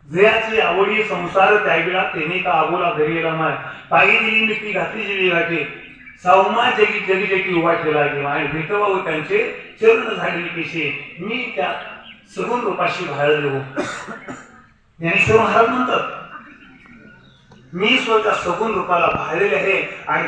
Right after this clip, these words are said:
खरोखर मला भेटो, कोणतर भेटो, तो भगवंत मला भेटवा." आणि जण भेटवेल, माझ्या केसानं त्यांच्या चरणाचे पाय झाडीन बरं. एवढी तळमळ त्यांना अंतःकरणाच्या ठिकाणी घ्यायला आल्यानंतर लागली.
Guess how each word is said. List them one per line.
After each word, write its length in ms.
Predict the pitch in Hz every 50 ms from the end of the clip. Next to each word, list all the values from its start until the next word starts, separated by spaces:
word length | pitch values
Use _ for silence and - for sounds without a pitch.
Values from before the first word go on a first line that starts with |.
| -
खरोखर 300 | 165 170 175 170 165 160
मला 240 | 160 160 165 170 165
भेटो, 340 | - - 165 170 - 214 208
कोणतर 520 | - - - 156 160 160 160 - - 147
भेटो, 540 | 147 151 160 156 170 180 190 - - - - - - - - - - - - -
तो 60 | 175
भगवंत 360 | 156 156 156 160 202 226 226 214
मला 200 | 220 208 214 -
भेटवा." 380 | 185 180 - 190 185 175 170 - - - - - - - - 160 151
आणि 140 | 151 156
जण 280 | 143 170 196 - - 170
भेटवेल, 440 | 175 190 185 - 226 226 233 220 202 - - - - - 165
माझ्या 760 | 180 190 190 185 185 185 202 202 214 233 254 - - - - - - - - - - - _ _ _ _ _ _ _ _ _
केसानं 440 | 185 208 214 202 220 233 240 233 226
त्यांच्या 320 | 220 214 208 214 208 -
चरणाचे 420 | - 190 175 180 175 175 - 196 -
पाय 260 | - 160 156 - - -
झाडीन 280 | - 135 143 147 147 143
बरं. 1200 | 139 - - - - - - - _ _ _ _ _ _ _ _ _ _ _ _ _ _ - 202
एवढी 300 | 226 233 247 262 262 - -
तळमळ 340 | 214 214 214 214 240 277 294
त्यांना 260 | - 262 254 247 240
अंतःकरणाच्या 580 | 240 226 226 226 214 214 208 202 202 196 196 185
ठिकाणी 480 | 185 180 180 180 180 180 175 170 165
घ्यायला 480 | 156 156 156 156 160 151 147 151 - - -
आल्यानंतर 400 | 151 147 143 143 139 135 147 139
लागली. 300 | 135 127 - - -